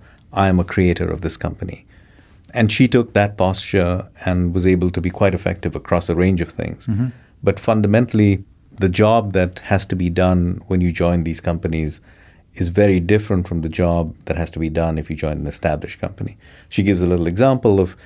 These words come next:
Speaker 1: the first day that she was there, she met the founder and she said, "Okay, what do you want me to do?" And he said, "Well, you tell me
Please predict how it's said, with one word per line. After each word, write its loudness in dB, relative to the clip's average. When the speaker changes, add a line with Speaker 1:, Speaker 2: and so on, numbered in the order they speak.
Speaker 1:
the -8
first 2
day 6
that -2
she -2
was 0
there, 2
she -2
met 2
the -8
founder 0
and -6
she -2
said, 2
"Okay, 0
what 4
do 0
you 2
want 0
me -2
to -8
do?" 2
And 0
he -4
said, -2
"Well, -4
you 0
tell 2
me 2